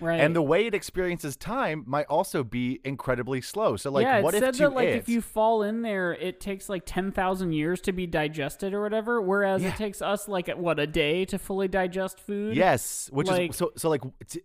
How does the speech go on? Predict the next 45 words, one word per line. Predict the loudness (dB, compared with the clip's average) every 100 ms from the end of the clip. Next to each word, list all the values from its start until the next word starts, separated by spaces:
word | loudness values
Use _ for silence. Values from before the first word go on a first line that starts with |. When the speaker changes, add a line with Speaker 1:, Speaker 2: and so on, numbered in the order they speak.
| _
Speaker 2:
what, | -4 2 4 4
what | 2 4
if | 2 -2 -16 -4
to | -4 -2
it, | -6 -2
what | -2
if | -2 -2
its | -4 -4
certain | -4 -4 -4
point | -4 -2
of | -2
view | -2 -4 -4
story | -6 -4 -4 -4 -8 -10 -8
Speaker 1:
Uh-huh. | -4 0
Speaker 2:
is, | 0 2
like, | 2 0 -2 -16 _ _ _ _
century | -8 -6 0 0 0 -2 -2 -2
spanning | -4 -4 0 0 0 0 0
Speaker 1:
Yeah, | 2 2 0 2 2 2
Speaker 2:
in | 4
the |
real | 4 6 6
Speaker 1:
yeah. | 6
Speaker 2:
world, | 4
but | 2 0
to | 0 0
it, | 0 0
it's, | -2 0
like, | 0 0
a |
fucking | -2 -2 -2 -4
weekend. | -4 -6 -8 -8 -4
Speaker 1:
I | -2
like | 0 -2 -2
that. | -2 -2 -4 -8
Speaker 2:
And | -2 -2
in | 2 2 4
Speaker 1:
<laughs> |
Speaker 2:
that | 2 4
weekend, | -2 0 -2
it's | -2 2
like, | 0 2
and | 0 0
then | 2
I, | 0